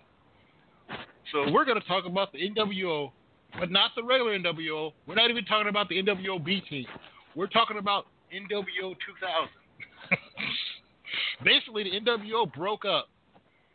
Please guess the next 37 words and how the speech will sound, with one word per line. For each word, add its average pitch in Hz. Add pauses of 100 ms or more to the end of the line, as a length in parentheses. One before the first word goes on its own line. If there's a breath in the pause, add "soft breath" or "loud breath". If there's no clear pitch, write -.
(460)
and 180
then 208
they 208 (120)
formed 214
a 170
new 214
version 175 (960 loud breath)
with 165 (100)
Bret 202
Hart 220
in 131
it. - (1400 loud breath)
This 302 (120)
time, 233
they 202
were 208
like, 202
"Oh, 320
we're, 240
we're 285
just 311
gonna 262
keep 269
it 220
elite 190
this 165 (120)
time. 131
We're 170
just 240
gonna 214 (480)
just 208
let 208
no, 214 (600)
no 233
B 247 (120)
team, 226
no 226